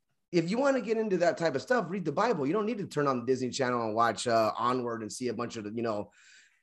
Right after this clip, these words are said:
fairies and stuff like that, because th-, the stuff that they were doing in, like, uh, in Noah's day, they were defiling animals. They were doing things like that. They, they were trying to change D N A to, to basically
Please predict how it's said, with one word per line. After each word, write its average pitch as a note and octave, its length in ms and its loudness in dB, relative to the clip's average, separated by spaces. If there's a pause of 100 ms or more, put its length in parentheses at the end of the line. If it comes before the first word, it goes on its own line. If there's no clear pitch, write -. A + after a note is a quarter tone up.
(140)
fairies C3+ 680 4
and B2+ 100 0
stuff C3+ 200 0
like C3 140 0
that, C#3 140 2
because C3 440 2 (320)
th-, G2 160 -18
the C3+ 100 -6
stuff G#3+ 280 2
that E3+ 120 0
they E3+ 100 2
were D3+ 120 4
doing D#3 580 2 (240)
in, B2+ 240 0
like, B2 220 -2 (200)
uh, A2+ 360 0
in A#2+ 280 -2
Noah's D#3 380 8
day, B2 400 -2 (460)
they E3 100 2
were A#3 80 2
defiling C#3 640 0
animals. A2+ 520 -4
They B2 140 0
were D3 100 0
doing D3 280 2
things D3 200 0
like C3+ 200 0
that. A#2 300 0
They, E2+ 80 -10 (200)
they D3 140 4
were G3+ 140 4
trying D#3+ 340 2
to A#2+ 240 0 (100)
change E3 560 2 (360)
D E3 220 2
N E3 120 6
A G#3 380 6 (480)
to, C#3 500 0
to C3+ 320 0
basically D3 840 2